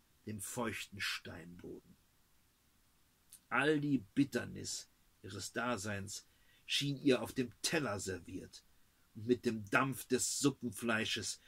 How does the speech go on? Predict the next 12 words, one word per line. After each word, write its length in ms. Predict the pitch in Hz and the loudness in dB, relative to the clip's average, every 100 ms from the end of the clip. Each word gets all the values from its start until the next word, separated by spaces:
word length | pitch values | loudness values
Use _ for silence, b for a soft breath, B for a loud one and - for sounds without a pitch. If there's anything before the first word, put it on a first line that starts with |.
| b | b
stiegen 420 | b - 135 120 107 | b 0 2 0 -2
vom 300 | 123 120 113 | -2 0 2
Grund 520 | 123 143 156 143 - | 8 10 10 6 4
ihrer 340 | 147 127 131 | 6 6 4
Seele 580 | 107 120 127 113 113 101 b b - | 4 4 6 6 4 2 b b 4
immer 420 | 139 120 113 98 92 | 4 6 0 -2 -2
weitere 580 | 98 101 - 110 95 98 - | -2 0 -2 -6 -4 -6 -6
Ekelschwaden. 1040 | 117 101 - - - - - - - - - _ _ _ _ _ _ _ _ _ _ _ _ _ - _ _ _ _ | -8 -8 -8 -6 -2 -2 -2 -10 -18 -20 -20 _ _ _ _ _ _ _ _ _ _ _ _ _ -20 _ _ _ _
Charles 600 | - - 120 123 113 113 - - | -2 2 4 6 4 2 -2 -2
aß 420 | 110 110 110 - | 0 2 2 -2
und 280 | - 101 - | -6 -8 -6
aß. 540 | - - - - - | -6 -6 -8 -12 -14